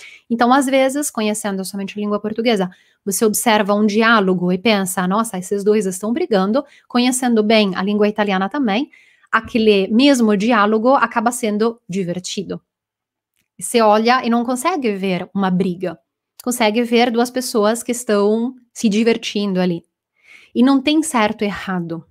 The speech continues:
A coisa interessante da, da realidade do dia a dia é que ela não é, é uma só, está muito no nosso olhar e na nossa percepção. Então,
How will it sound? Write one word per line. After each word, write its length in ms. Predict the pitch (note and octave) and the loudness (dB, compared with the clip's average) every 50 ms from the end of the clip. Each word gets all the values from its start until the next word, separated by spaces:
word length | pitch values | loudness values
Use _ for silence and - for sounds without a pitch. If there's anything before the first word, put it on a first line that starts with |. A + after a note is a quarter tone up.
| - | -12
A 120 | - F3 F3 | -10 -10 -6
coisa 260 | - A3 G#3+ G#3+ A#3+ | -2 0 0 2 2
interessante 1000 | A#3 A3+ A3+ G#3 G#3 F#3+ - - - G#3+ G#3+ A3 A3 G#3+ G#3+ - F#3+ F3+ F3+ F3 | 2 2 2 0 -2 -2 -4 -6 -2 0 0 0 0 -2 -4 -4 -6 -6 -6 -4
da, 240 | F#3 F3+ F3 E3+ F3+ | -6 -6 -6 -6 -6
da 120 | F3+ E3 | -6 -6
realidade 600 | D#3 E3+ F#3+ F#3+ F#3 F3+ F3 E3+ E3+ F3+ - - F3 | -4 -4 -4 -4 -2 -2 0 0 0 -2 -4 -6 -6
do 100 | F#3 F3+ | -6 -6
dia 220 | F3+ F#3+ F#3 F#3+ | -2 -2 0 0
a 20 | |
dia 340 | F#3 F3 F3+ F#3+ G3+ A3 A3+ A3 | 0 0 2 2 2 4 2 0
é 60 | G#3 | -2
que 160 | - - - | -4 -2 -2
ela 260 | G3+ G3 G3+ A3 A#3 - - | 0 2 2 2 0 0 -2
não 240 | A3 G#3+ G#3+ G#3+ G#3+ | -2 0 0 2 2
é, 280 | G#3+ A3 A3+ A#3 A#3 A#3 _ _ _ _ _ _ _ _ _ _ _ A3 | 2 2 0 0 -2 -6 _ _ _ _ _ _ _ _ _ _ _ -2
é 220 | G#3 F#3+ F#3 - - | -2 -2 -2 -2 0
uma 360 | B3 B3+ C4 A#3 G#3+ G3+ F3 | 0 2 2 2 0 -2 -4
só, 400 | - - - G#3+ F#3+ F3 D#3+ - - | -6 -4 -2 -2 -2 -2 -4 -10 -12
está 460 | G#3 G#3 - - G#3 G3 F#3+ F3+ - D4+ | -14 -12 -8 -6 -4 -4 -4 -6 -10 -12
muito 800 | A3+ F3+ A3 A#3+ B3+ C#4+ D4+ D#4 C#4 A3+ A#3+ - F#3+ F3 E3+ - F#3+ | -6 -2 0 2 4 4 4 4 2 0 -2 -2 -4 -4 -4 -4 -6
no 120 | G3+ G3 | -4 -4
nosso 280 | G3 G3 F#3+ - - G#3+ | -4 -4 -6 -4 -4 -2
olhar 320 | G#3 F#3+ F#3+ F#3+ G#3 G#3+ | 0 0 2 2 2 2
e 60 | G#3+ | 0
na 100 | A3 A3 | -2 -2
nossa 260 | G#3+ A3 A3 - A3+ | -2 -4 -6 -6 -8
percepção. 680 | A3 - A3+ G#3+ - A3 - - - B3 A3+ F#3+ F3+ F#3 _ _ - - - - - - - _ _ _ | -8 -8 -8 -8 -8 -8 -8 -2 0 2 2 2 0 -4 _ _ -20 -20 -20 -20 -20 -20 -20 _ _ _
Então, 440 | - G3+ F#3 F#3+ G#3 G3 G3 G3+ - | -2 -2 2 4 4 4 4 2 -2